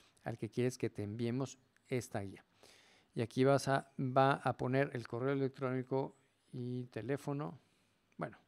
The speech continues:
vamos a ponerle así. El nombre, el email y el teléfono móvil y después esta casilla que tienen que, eh, marcar.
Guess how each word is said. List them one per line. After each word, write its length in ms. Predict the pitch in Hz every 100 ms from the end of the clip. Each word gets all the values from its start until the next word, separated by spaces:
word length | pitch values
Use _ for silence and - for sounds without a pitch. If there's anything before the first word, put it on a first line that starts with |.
| _ _ _ _ _ _
vamos 140 | - -
a 60 |
ponerle 300 | - 113 120
así. 200 | 101 - - _ - - - - - - _ _
El 180 | - 165
nombre, 440 | 196 214 196 202 -
el 120 | 160
email 420 | 175 170 170 175 - _ _
y 80 | 170
el 100 | 165
teléfono 340 | 160 139 135
móvil 380 | 131 139 147 156
y 40 |
después 500 | 139 123 - 143 139 - _ _ _ _ -
esta 300 | - 143 139
casilla 360 | 123 117 160 147
que 80 | 135
tienen 260 | 127 123
que, 320 | 117 113 120 - _ _ _ - -
eh, 580 | 131 110 110 104 104 - _ _ _
marcar. 360 | 131 113 -